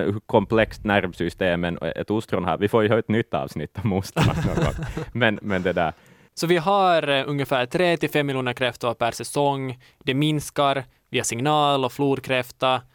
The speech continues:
Speaker 2: Det är i obalans. Men fortfarande, det är ganska populärt. Och vi har ju nästan hundratusen kräftfiskare i Finland.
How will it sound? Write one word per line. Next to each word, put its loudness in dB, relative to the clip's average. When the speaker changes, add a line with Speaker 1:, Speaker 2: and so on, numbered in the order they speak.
Speaker 2:
Det 0
är 4
i 2
obalans. 0
Men 0
fortfarande, 0
det -2
är 2
ganska -2
populärt. 0
Och -6
vi 0
har 0
ju 0
nästan -4
hundratusen -4
kräftfiskare -4
i -8
Finland. -4